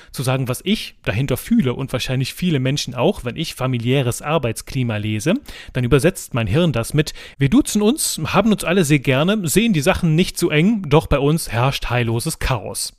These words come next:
<laughs> Das wäre so das Erste. Die zweite Phrase, „Bei uns gibt's flache Hierarchien.“ In der Praxis bedeutet das ganz oft, der Chef mischt sich trotzdem überall ein,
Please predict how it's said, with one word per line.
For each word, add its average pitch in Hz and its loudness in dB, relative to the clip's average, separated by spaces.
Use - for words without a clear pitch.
<laughs> 180 -2
Das - -2
wäre 170 4
so 180 0
das 165 2
Erste. 131 -2
Die 208 2
zweite 254 2
Phrase, 117 0
„Bei 143 -2
uns 262 -2
gibt's - -2
flache 151 2
Hierarchien.“ 120 0
In 185 -2
der 208 4
Praxis - -2
bedeutet 160 2
das 151 2
ganz 147 2
oft, 151 -2
der 123 -4
Chef - -2
mischt 139 0
sich - -2
trotzdem 160 0
überall 151 2
ein, 156 2